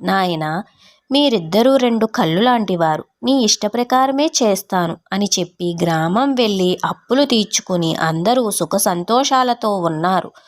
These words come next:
ఉష గర్భవతి అయి మగపిల్లవాణ్ణి ప్రసవించింది. అందరూ ఆనందించారు. గ్రామంలోని వారికి అన్న సంతర్పణ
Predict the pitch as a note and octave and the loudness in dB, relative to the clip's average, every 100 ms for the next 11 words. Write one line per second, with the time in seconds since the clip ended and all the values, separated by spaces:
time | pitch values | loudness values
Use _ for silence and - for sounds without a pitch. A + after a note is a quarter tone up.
0 | - - _ - - F#3 F#3+ A#3+ A3 D#3 | -20 -20 _ -20 -2 0 2 2 0 -2
1 | D3+ D3+ G3+ A3 A3 G#3 G3+ F#3+ D#3+ D#3+ | -2 -2 0 0 0 0 0 0 -2 -2
2 | D#3+ F#3+ G3 G#3 G#3+ B3 C#4 F#3+ F3 F3+ | -4 -2 0 0 -2 -2 -2 -2 -2 -4
3 | E3+ F3 D#3 D3 - - F3 D3+ E3+ F#3+ | -4 -4 -4 -6 -8 -6 -6 -2 -2 0
4 | A#3 C#4+ B3 G#3 F#3 F3 D#3+ E3 D3+ - | 0 0 -2 -4 -4 -4 -4 -4 -6 -8
5 | _ E3+ D#3+ D3 D3+ G3 A#3+ A#3 A#3 A#3 | _ -6 -2 0 0 -2 0 0 0 0
6 | A3+ G#3+ G#3+ G#3 F3 D3 F#3 G3 F3+ F#3+ | 0 0 -2 -4 -4 -2 -2 -2 -2 -2
7 | G#3 - C4 | -2 -2 -2